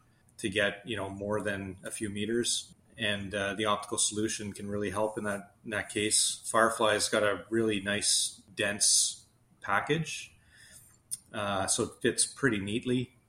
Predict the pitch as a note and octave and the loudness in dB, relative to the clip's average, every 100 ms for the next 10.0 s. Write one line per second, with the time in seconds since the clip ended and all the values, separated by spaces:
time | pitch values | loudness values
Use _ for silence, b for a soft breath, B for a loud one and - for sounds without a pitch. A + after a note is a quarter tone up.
0 | - A2+ - A2+ G2+ G2 G2+ G#2 - A2 | -10 -8 -4 -2 -2 -2 -2 -4 -2 0
1 | A2+ C3 C#3+ - _ _ A2+ G2+ F#2+ F#2+ | 2 0 -2 -6 _ _ -6 -4 -2 -4
2 | F#2+ A#2+ G#2+ G#2+ G2 - - - - _ | -4 2 4 2 0 0 0 -2 -10 _
3 | - G#2+ G2 G2+ A2+ - A#2+ - A2 - | -6 -2 0 2 4 4 4 2 2 2
4 | A2 G#2 G#2 F#2+ - - - A2 F#2+ - | 2 0 -2 -4 -6 -14 -4 0 0 -4
5 | - G2 A2 G#2+ F#2+ F2+ A2+ - G2 A2 | -4 -4 -2 -2 -2 -2 -2 -2 -2 -4
6 | G#2 G#2+ G#2+ G#2 - - b b b _ | -4 -2 -2 2 2 0 b b b _
7 | A#2+ - G#2 - G#2 F#2 F#2 F#2+ G2 F#2+ | 0 2 0 -2 -4 -4 -2 -2 0 -4
8 | - F#2 F#2+ F#2+ F#2 F#2 F#2 F2+ F2+ F2+ | -8 -8 -6 -6 -8 -8 -6 -6 -8 -16
9 | - F#2 F#2+ F#2 F2+ - A#2+ G2 F#2+ F2+ | -6 -4 -4 -6 -12 -8 -4 -4 -4 -8